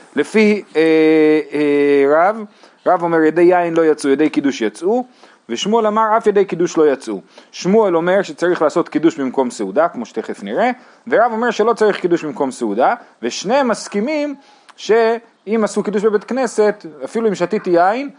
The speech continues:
אחרי זה אני חוזר הביתה ורוצה לשתות עוד יין, אז לפי שמואל אני צריך לעשות עכשיו גם קידוש וגם בורא פרי הגפן.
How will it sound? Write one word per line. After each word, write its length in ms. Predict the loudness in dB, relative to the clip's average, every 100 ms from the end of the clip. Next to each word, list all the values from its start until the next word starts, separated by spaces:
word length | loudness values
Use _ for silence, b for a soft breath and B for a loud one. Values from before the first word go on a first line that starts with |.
| b b
אחרי 320 | -4 0 2
זה 160 | 2
אני 200 | 0 -2 -8 -10 -6
חוזר 300 | -2 0 2
הביתה 280 | 2 0 0
ורוצה 200 | 0 2
לשתות 300 | 0 0 -2
עוד 100 | 0
יין, 300 | 2 2 0 -6 b b b
אז 240 | 0 0
לפי 180 | 0 -2
שמואל 400 | 0 2 2 2
אני 80 | 0
צריך 180 | 0 -2
לעשות 220 | 0 -2
עכשיו 220 | 0 -2
גם 200 | 0 -2
קידוש 280 | -2 -2 0
וגם 260 | 2 0 0
בורא 140 | 0
פרי 180 | 0 0
הגפן. 380 | 2 0 -2